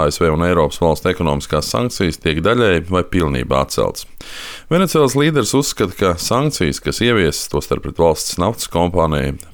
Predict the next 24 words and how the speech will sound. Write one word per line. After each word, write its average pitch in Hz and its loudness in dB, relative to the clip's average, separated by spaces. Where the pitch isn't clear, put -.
P 69 0
D 69 2
V 69 2
S - -4
A, 123 2
ir 131 2
veicinājušas 107 0
savulaik 92 4
turīgās 82 2
Venecuēlas 87 0
ekonomisko 73 -2
sabrukumu. - -4
Maduro 95 4
arī 87 2
pieprasīs, 87 0
lai 85 2
tiktu 101 0
atbrīvots 90 2
Anglijas 95 0
bankā 78 0
bloķētais 87 0
Venecuēlas 95 2
zelts, 101 0
aptuveni 76 -2